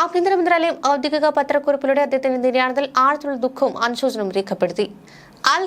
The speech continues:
ഖംസാന്റെ വിയോഗം കുവൈറ്റ് സുരക്ഷാ സേനയ്ക്ക് നികത്താനാകാത്ത നഷ്ടമാണെന്നും പരേതന്റെ കുടുംബത്തിന് ഈ വേർപാട് താങ്ങാനുള്ള കരുത്ത് നൽകട്ടെയെന്നും മന്ത്രാലയം പ്രാർത്ഥനയോടെ അറിയിച്ചു. രാജ്യത്തിനു വേണ്ടി സേവനം അനുഷ്ഠിക്കുന്നതിനിടെ ജീവനഷ്ടമായ ഉദ്യോഗസ്ഥന് അർഹമായ സൈനിക ബഹുമതികളോടെയാണ് രാജ്യം വിട്ട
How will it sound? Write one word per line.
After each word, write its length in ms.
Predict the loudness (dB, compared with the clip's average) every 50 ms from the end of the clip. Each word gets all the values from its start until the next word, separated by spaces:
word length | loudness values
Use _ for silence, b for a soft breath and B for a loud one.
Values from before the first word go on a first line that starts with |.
| 0
ഖംസാന്റെ 420 | 2 2 2 2 2 2 2 2 2 2
വിയോഗം 280 | 2 2 2 2 0 0 0
കുവൈറ്റ് 300 | 0 0 0 0 0 -2
സുരക്ഷാ 320 | -2 -2 -2 0 0 0 2 2
സേനയ്ക്ക് 280 | 2 2 2 2 2 2
നികത്താനാകാത്ത 720 | 2 2 0 0 2 2 2 2 2 2 0 0 0 0 0 0
നഷ്ടമാണെന്നും 560 | 0 -2 0 0 0 2 2 2 0 0 -4 -4 -2 -2
പരേതന്റെ 380 | 0 0 0 0 0 0 -2 0
കുടുംബത്തിന് 460 | 0 0 0 0 -2 0 0 0 0 -2 -2 -4 -8 -8 -4 -2
ഈ 40 | -2 0 2
വേർപാട് 460 | 2 2 2 2 2 2 2 2 0 -2 -4 B B B B B B 0
താങ്ങാനുള്ള 440 | 2 2 0 -2 -2 0 0 0 0 0
കരുത്ത് 220 | 0 -2 0 0 -2 0 2
നൽകട്ടെയെന്നും 520 | 2 2 0 0 0 0 0 0 0 0 -2
മന്ത്രാലയം 380 | -2 0 0 0 0 -2 -2 -2
പ്രാർത്ഥനയോടെ 480 | -2 -2 -2 -2 -6 -6 -4 -4 -2 -2
അറിയിച്ചു. 280 | -4 -4 -6 -6 -8 -8 -8 -12 B B B B B B B B 0
രാജ്യത്തിനു 440 | 2 2 0 -2 -2 0 2 2 4 4
വേണ്ടി 180 | 4 2 2 2 2
സേവനം 280 | 2 2 2 2 2 0
അനുഷ്ഠിക്കുന്നതിനിടെ 680 | 0 0 -2 -2 -2 0 0 2 2 2 2 2 0 0 0 -2 -2
ജീവനഷ്ടമായ 640 | 0 0 0 0 0 -2 0 0 2 2 2 2
ഉദ്യോഗസ്ഥന് 500 | 0 0 0 0 0 -2 -2 -4 -4 -2 0 0 0
അർഹമായ 380 | 0 -2 -4 -4 -2 -2 -2 -2 -2
സൈനിക 220 | -2 -2 0 0 0 0
ബഹുമതികളോടെയാണ് 800 | 0 0 0 0 2 2 2 4 4 4 4 2 2 2 -2 -4 B B B B B B -2
രാജ്യം 280 | 0 0 -2 -2 -2 0 0
വിട്ട 120 | 0 0